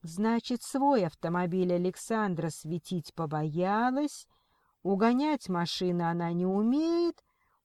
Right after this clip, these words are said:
у знакомого взять тоже стрёмно, решила обратиться в агентство. И запросто у неё это бы прошло,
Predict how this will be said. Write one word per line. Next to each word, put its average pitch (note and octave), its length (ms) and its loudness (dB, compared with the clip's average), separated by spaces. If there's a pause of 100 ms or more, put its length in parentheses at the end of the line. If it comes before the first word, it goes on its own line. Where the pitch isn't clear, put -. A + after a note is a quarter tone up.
(120)
у G3+ 120 4
знакомого G#3 840 4
взять D#3 440 0 (140)
тоже D4 380 4
стрёмно, C4+ 800 2 (280)
решила G3 580 2
обратиться F#3 680 0
в D#3+ 40 -2
агентство. D#3 840 -2 (480)
И D3 140 -2
запросто F3+ 840 0
у F3 100 4
неё F#3 440 2
это G3 340 2
бы F3+ 220 0 (180)
прошло, G3+ 840 0